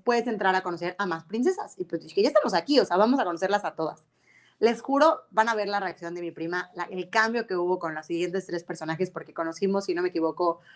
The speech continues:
a Cenicienta, creo que a Aurora y a Ariel. No, pero también conocimos a Blancanieves. Pero bueno, algunas de ellas estaban ahí, en, ahí. Solo fueron tres, eso sí me acuerdo.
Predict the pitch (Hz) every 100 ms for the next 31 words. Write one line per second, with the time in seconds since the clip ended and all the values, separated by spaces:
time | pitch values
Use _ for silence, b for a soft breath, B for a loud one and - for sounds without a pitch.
0 | b b 175 175 180 180 226 247 247 311
1 | 415 _ _ _ _ _ - _ _ _
2 | _ _ - 208 226 262 226 190 208 240
3 | 269 392 427 _ _ _ _ 185 180 175
4 | 175 196 381 494 _ _ _ _ _ _
5 | 190 180 180 190 185 175 180 165 156 156
6 | 156 - - 262 277 302 311 - 311 349
7 | 330 247 220 214 190 170 170 170 170 170
8 | 156 170 170 175 269 233 208 - 165 185
9 | 190 170 160 147